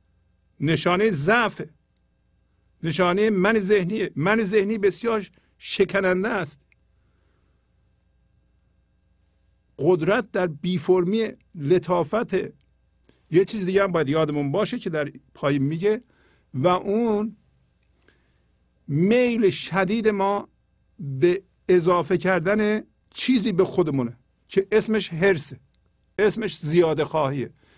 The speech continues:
زیاده خواهی یعنی من اون چیزی که دارم، ازش زندگی می‌خوام، به من نمیده، که اصلاً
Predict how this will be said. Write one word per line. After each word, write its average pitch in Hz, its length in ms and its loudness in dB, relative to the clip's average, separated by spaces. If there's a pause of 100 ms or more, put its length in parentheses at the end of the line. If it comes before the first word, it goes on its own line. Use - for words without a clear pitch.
زیاده 190 560 2
خواهی 190 320 -2
یعنی 226 160 -2
من 214 100 0
اون 220 180 -2
چیزی 208 180 -4
که 202 120 -8
دارم، 165 460 0 (1300)
ازش 170 280 0
زندگی 185 420 2
می‌خوام، 180 340 -2
به 151 80 0
من 170 200 0
نمیده، 180 500 2
که - 220 -8
اصلاً 165 360 -2